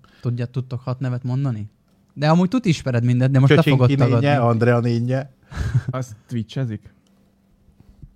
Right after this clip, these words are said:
Speaker 3: Azt nem tudom. A
Speaker 2: Azt tudom.
Speaker 3: Amurant az, az nem volt pornós? Mert én ő, egyből ő jut eszembe,
Speaker 2: Szerintem nem.
Speaker 3: amiket csinál.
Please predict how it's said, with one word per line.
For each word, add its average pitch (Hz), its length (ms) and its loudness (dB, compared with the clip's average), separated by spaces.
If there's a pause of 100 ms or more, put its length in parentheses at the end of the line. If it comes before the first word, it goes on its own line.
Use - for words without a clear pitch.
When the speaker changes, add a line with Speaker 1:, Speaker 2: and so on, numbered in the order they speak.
(720)
Speaker 3:
Azt - 160 -6
nem 113 120 -2
tudom. 110 280 -6 (500)
A - 100 -4
Speaker 2:
Azt 131 180 0
tudom. 110 320 -2
Speaker 3:
Amurant 156 520 2
az, 147 420 -6 (340)
az 117 160 -4
nem 113 200 0
volt 131 180 -2
pornós? 107 560 -4
Mert 110 180 -4
én 120 100 2
ő, 117 200 0
egyből 104 500 -6 (100)
ő 107 100 -4
jut 104 120 -6
eszembe, 107 60 -4
Speaker 2:
Szerintem 113 360 -2
nem. 110 80 -6
Speaker 3:
amiket 113 340 -4
csinál. 117 420 -6